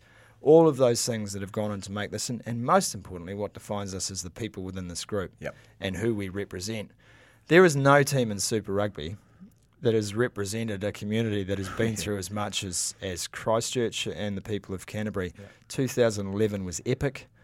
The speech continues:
Speaker 1: uh, in terms of flying around the world to try to bring a bit of joy back to a very shaken city.
Speaker 2: Yeah.
Speaker 1: And this season now is going to be no different.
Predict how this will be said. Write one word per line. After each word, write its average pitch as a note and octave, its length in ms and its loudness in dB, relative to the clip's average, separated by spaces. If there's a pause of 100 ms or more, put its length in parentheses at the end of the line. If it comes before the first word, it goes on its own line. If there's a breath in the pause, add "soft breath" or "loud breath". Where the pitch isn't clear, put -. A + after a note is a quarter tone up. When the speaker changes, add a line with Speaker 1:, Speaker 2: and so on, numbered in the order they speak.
(560 soft breath)
Speaker 1:
uh, G#2 320 -2
in F#2 140 -12
terms G2+ 400 -6
of - 280 -10 (280)
flying A2 420 -2
around G2+ 300 -2
the F#2+ 80 -4
world G2+ 340 0
to - 100 -14
try G#2 360 -2
to F#2+ 60 -4
bring F#2+ 440 -2 (220)
a G#2+ 100 -4
bit G2 120 0
of F#2 80 -4
joy G#2 260 0
back F#2+ 240 -2
to G2 480 -4
a F#2+ 80 -2
very G2+ 300 -2
shaken F#2+ 440 -2
city. A#2+ 360 -2 (180 soft breath)
Speaker 2:
Yeah. D2+ 120 -12 (380 soft breath)
Speaker 1:
And C3 220 2
this C3 140 4
season A2 680 0
now A2 300 2
is G#2+ 160 -4
going A#2+ 220 -2
to A#2+ 60 -10
be A#2 100 -2
no A2+ 200 0
different. G#2+ 460 -4